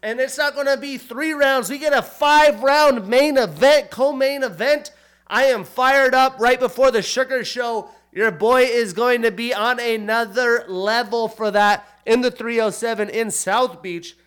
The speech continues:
Might have to do another couple of fasts before I do that. Um, and then we have Michelle Pereira taking on Michael Olsh-, Olekashuk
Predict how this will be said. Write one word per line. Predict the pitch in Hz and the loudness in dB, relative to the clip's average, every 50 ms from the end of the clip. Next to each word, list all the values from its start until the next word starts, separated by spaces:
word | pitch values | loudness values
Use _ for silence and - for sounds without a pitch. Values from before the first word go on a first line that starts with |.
| _ _ _ _ - - _ - - - _ _ - | _ _ _ _ -20 -20 _ -20 -20 -20 _ _ -4
Might | 202 214 | -2 -2
have | 220 220 | -2 -2
to | 202 165 | -4 -6
do | 220 226 | -6 -4
another | 214 233 220 208 | -4 -2 -2 -4
couple | 202 - 240 233 208 185 | -4 -6 -6 -6 -6 -8
of | 151 | -8
fasts | - - 233 214 269 254 214 - - | -4 -2 0 2 2 0 0 -4 -8
before | - 180 170 175 - 202 190 | -8 -8 -8 -6 -4 -2 0
I | 180 175 165 | 0 0 -2
do | 160 165 165 | -4 -6 -6
that. | 165 160 160 - - _ _ _ _ _ _ _ _ _ _ _ _ _ _ _ _ _ _ | -4 -4 -6 -6 -10 _ _ _ _ _ _ _ _ _ _ _ _ _ _ _ _ _ _
Um, | - 208 208 208 208 196 180 160 - _ _ _ _ _ _ _ _ _ | -4 -2 0 0 0 0 -2 -6 -12 _ _ _ _ _ _ _ _ _
and | - 208 220 | -4 -2 0
then | 254 262 | 0 0
we | 269 262 | 0 0
have | 254 262 262 220 190 - - _ - | 0 0 0 -2 -6 -12 -20 _ -12
Michelle | 202 196 190 - - 247 269 277 262 | -10 -8 -8 -4 -2 -2 0 0 -2
Pereira | - - 220 208 208 226 247 269 277 277 262 | -2 -2 -2 0 2 4 4 4 4 4 2
taking | 262 - 254 262 254 254 | 0 0 -2 -4 -2 -4
on | 240 233 233 226 190 | -4 -2 -4 -4 -4
Michael | 185 208 233 226 233 240 240 240 - | -4 -4 -6 -4 -4 -4 -4 -4 -4
Olsh-, | 202 190 185 175 - - - - - _ _ _ _ - - _ _ _ _ _ _ - | -4 -6 -6 -8 -10 -14 -20 -20 -20 _ _ _ _ -20 -20 _ _ _ _ _ _ -8
Olekashuk | - 170 175 220 254 247 - 254 - - - 277 285 269 - - | -6 -4 -2 -2 -4 -6 -8 -10 -12 -10 -10 -10 -10 -12 -14 -18